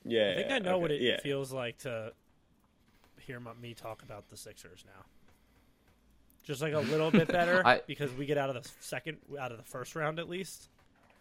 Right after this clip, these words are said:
Speaker 3: Oh, you guys are, you guys are going to the finals this year too.
Speaker 2: Fuck yeah!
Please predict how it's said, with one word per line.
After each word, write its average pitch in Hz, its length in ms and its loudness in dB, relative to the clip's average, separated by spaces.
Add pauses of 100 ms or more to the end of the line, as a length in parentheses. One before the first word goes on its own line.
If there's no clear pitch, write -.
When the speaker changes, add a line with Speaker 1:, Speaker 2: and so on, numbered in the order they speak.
(360)
Speaker 3:
Oh, 120 100 10
you 120 160 10
guys 170 240 12
are, 135 140 12
you 110 160 2
guys 190 180 10
are 151 60 2
going 151 140 8
to 143 40 8
the 117 80 6
finals 160 400 2
this 101 180 -4
year 71 140 -2
too. - 300 -2
Speaker 2:
Fuck - 180 -12
yeah! 127 140 -6